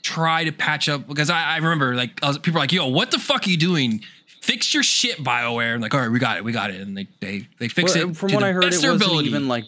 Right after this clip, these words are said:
Speaker 2: BioWare's core team. It was, uh, a
Speaker 1: No,
Speaker 2: different,
Speaker 1: 'cause
Speaker 2: like, sect of BioWare's company, and they were having some back and forth with E A with issues, which is why it caused a lot of, like, goofiness.
Speaker 1: Mm.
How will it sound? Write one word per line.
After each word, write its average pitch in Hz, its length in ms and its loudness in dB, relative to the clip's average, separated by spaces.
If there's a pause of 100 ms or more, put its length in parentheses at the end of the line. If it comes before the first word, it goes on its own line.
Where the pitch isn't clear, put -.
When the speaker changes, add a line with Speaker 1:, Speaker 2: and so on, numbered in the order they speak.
Speaker 2:
BioWare's 110 560 0
core 104 280 -4
team. 92 420 -4
It 90 120 -8
was, 95 280 -6
uh, 90 340 -2
a - 60 0
Speaker 1:
No, 185 120 4
Speaker 2:
different, 202 260 -2
Speaker 1:
'cause - 340 0
Speaker 2:
like, 107 280 -4
sect - 600 -6
of 90 260 -6
BioWare's 92 680 -2
company, 90 540 -6
and 90 160 -4
they 92 100 -2
were 90 160 -2
having 90 580 -6
some 90 240 -10
back 87 200 -6
and 82 140 -10
forth 87 240 -10
with 85 140 -14
E 87 240 -10
A 85 260 -6
with 82 260 -12
issues, 87 680 -12
which 92 200 -12
is 90 100 -12
why 101 220 -2
it 82 80 -14
caused 92 360 -4
a 98 40 -6
lot 90 260 -6
of, 85 120 -14
like, 85 400 -10 (1600)
goofiness. 156 840 -4 (580)
Speaker 1:
Mm. 127 300 0